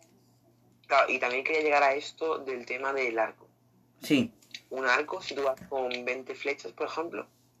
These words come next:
Speaker 1: tú al clavar una flecha a un zombie, puedes perfectamente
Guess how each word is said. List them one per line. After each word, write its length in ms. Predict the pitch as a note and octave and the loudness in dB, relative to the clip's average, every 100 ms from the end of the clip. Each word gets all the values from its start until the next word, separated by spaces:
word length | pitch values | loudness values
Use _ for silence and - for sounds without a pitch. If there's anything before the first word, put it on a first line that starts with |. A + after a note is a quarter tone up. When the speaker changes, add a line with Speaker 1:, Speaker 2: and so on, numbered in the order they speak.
| _ _ - | _ _ -6
Speaker 1:
tú 80 | D3 | -4
al 100 | C3+ | -4
clavar 380 | - A#2+ B2+ C3+ | 0 4 6 4
una 120 | D3 | 0
flecha 260 | - C#3 C#3+ | -4 -4 -6
a 20 | |
un 80 | C#3 | -4
zombie, 420 | C#3 D#3 F#3+ A#3+ _ _ _ _ _ _ _ - | -4 -4 -4 -8 _ _ _ _ _ _ _ -12
puedes 440 | B2+ B2 A#2+ - - | -4 0 0 -2 -4
perfectamente 880 | D3+ - A#2 A#2+ A#2+ B2 - - | -6 -6 -6 -6 -6 -8 -10 -12